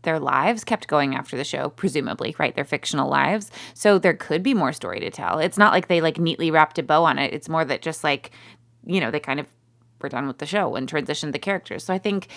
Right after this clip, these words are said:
it would be very interesting to see kind of where they are. And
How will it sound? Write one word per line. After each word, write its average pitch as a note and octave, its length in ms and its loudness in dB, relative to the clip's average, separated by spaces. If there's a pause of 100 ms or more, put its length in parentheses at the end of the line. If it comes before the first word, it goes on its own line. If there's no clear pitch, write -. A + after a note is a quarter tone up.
(340)
it G3 140 2
would F#3+ 80 2
be F#3 120 4
very E3+ 300 6
interesting D#3 420 -2
to D3+ 60 -4
see D3 180 -6
kind C#3+ 220 -4
of C#3+ 80 -4
where D3 200 0
they D3 160 0
are. C#3 340 6
And D#3+ 540 0